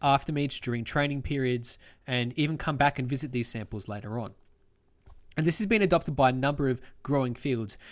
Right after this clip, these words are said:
including track and field athletes, tennis players, and now even fina, the Swimming Association. So what are scientists doing to sort of track and help pick up these unusual and cheating behaviours? Well, for one, the instrumentation that's being used has improved. Now, about ten years ago, a laboratory was able to detect about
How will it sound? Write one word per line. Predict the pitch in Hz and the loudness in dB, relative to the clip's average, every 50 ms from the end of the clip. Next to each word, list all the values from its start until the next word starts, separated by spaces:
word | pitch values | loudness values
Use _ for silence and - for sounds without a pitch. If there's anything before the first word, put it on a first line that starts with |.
| - - | -12 -10
including | 123 117 131 131 120 120 113 - - - - | -6 -2 0 0 0 0 -4 -6 -10 -16 -4
track | - 151 139 - | 0 0 0 2
and | 123 | 2
field | 143 151 156 | 2 2 4
athletes, | 143 143 143 139 - 151 143 139 135 131 127 - - - - | 4 4 4 2 0 -2 0 0 0 0 0 -2 -4 -6 -6
tennis | - 147 135 131 - | -4 -2 -2 -2 -2
players, | - - 143 131 123 120 117 117 117 113 | -4 0 2 2 2 2 0 -2 -4 -4
and | 120 123 | -4 -4
now | 127 131 131 131 | -2 0 0 0
even | 123 117 107 113 110 | 0 -2 -4 -6 -8
fina, | - - - 170 160 131 98 | -6 -4 -2 -2 0 -2 -2
the | 98 104 | -4 -4
Swimming | - - - 156 143 127 | -4 -4 -4 -4 -4 -4
Association. | 117 - - 104 104 - - - - - - - - _ _ _ | -4 -6 -8 -10 -12 -14 -14 -16 -16 -16 -18 -20 -20 _ _ _
So | - - 185 | -4 -2 0
what | 202 277 285 | 2 2 2
are | 302 294 | 4 4
scientists | - - - 220 233 254 240 - 180 139 | 2 4 4 2 2 0 0 -2 -4 -4
doing | 117 120 127 170 233 196 98 - - _ _ _ - | -2 0 2 2 2 0 -2 -6 -12 _ _ _ -6
to | - 156 131 | -6 -4 -2
sort | - - 190 185 160 | -2 0 0 0 0
of | 131 123 - | 0 -4 -6
track | - - - 226 214 - - - - - | -6 -2 0 2 2 0 -2 -8 -8 -6
and | 160 143 | -6 -4
help | 127 165 175 - - - - - | -4 -4 -6 -6 -8 -10 -8 -6
pick | - - - - | -6 -6 -4 -4
up | 226 247 - - - - - - - - - - - - - - | -4 -4 -4 -6 -12 -18 -20 -20 -20 -20 -20 -20 -20 -14 -4 0
these | 143 143 123 | 0 2 2
unusual | 143 135 127 127 123 113 - 123 110 110 - - - | 2 2 2 2 0 0 -2 -4 -6 -8 -10 -12 -12
and | 131 117 | -12 -12
cheating | - - 113 107 | -10 -10 -10 -10
behaviours? | 101 110 104 139 160 143 - - - - _ _ | -10 -10 -8 -8 -8 -10 -12 -16 -20 -20 _ _
Well, | 170 175 160 160 - - - | 0 0 0 0 -4 -12 -4
for | - - 190 | 0 2 4
one, | 208 226 196 156 - 151 - - - - - | 4 4 2 0 -4 -10 -16 -20 -20 -18 -8
the | 151 139 151 151 151 160 - | -4 -2 0 0 0 -2 -2
instrumentation | - 180 160 - - 165 135 - - 143 151 135 - 143 | -4 -2 -2 -2 -2 -2 -2 0 0 0 0 0 -2 -4
that's | 120 110 | -4 -4
being | - - 113 110 104 | -6 -6 -8 -8 -8
used | 101 104 104 101 - | -8 -8 -10 -10 -10
has | - - - - - 160 156 143 123 | -10 -10 -4 0 2 4 4 2 2
improved. | 127 113 - - - 110 95 90 - - - - | -2 -4 -4 -6 -8 -8 -8 -10 -12 -14 -10 -8
Now, | 120 117 113 | -6 -6 -6
about | 120 - - 151 151 - | -6 -4 -2 -2 -2 -2
ten | - - - 170 151 | -6 -6 -6 -4 -2
years | 139 147 143 139 | -2 -2 -2 -2
ago, | 139 139 123 117 | -2 -2 -2 -2
a | 117 | -2
laboratory | 123 135 147 156 170 - - - 151 127 | -2 -2 -2 -2 -4 -6 -4 -4 -4 -2
was | 120 123 110 | -2 -2 0
able | 127 127 131 139 | -2 -2 -2 -4
to | 127 - | -6 -8
detect | - - - 139 123 - - | -10 -10 -8 -6 -6 -6 -4
about | 123 123 113 | -2 -2 -2